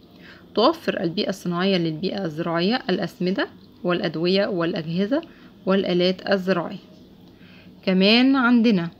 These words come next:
خصائص السكان في البيئة الصناعية،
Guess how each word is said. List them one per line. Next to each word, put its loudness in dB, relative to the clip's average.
خصائص -2
السكان -4
في -12
البيئة -2
الصناعية، 0